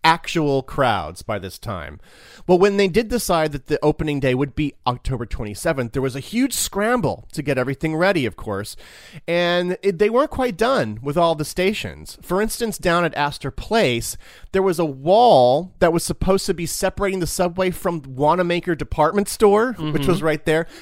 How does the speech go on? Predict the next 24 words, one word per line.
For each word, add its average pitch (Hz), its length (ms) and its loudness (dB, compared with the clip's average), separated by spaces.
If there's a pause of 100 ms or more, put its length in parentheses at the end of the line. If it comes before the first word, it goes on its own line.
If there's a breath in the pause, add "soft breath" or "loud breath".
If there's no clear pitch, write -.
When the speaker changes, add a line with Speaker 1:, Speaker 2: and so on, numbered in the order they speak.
(140 loud breath)
Speaker 1:
That 208 180 6
wasn't 202 260 4
completed 113 680 -2
in 101 180 -8
time. 90 480 -10 (300 loud breath)
Many 226 260 4
stations 175 720 0
had - 220 2
incomplete 202 640 -2
ornamentation. 127 960 -4 (400 loud breath)
Building 214 320 4
materials 170 500 0
were 139 80 -4
dangerously 170 680 -2
laid 131 320 0
on 123 100 -2
tracks 135 640 -4
in 160 80 -8
some 160 180 -6
of 147 80 -2
the 135 160 -6
upper 160 320 -2
Manhattan 156 520 -6
stations. 180 680 -8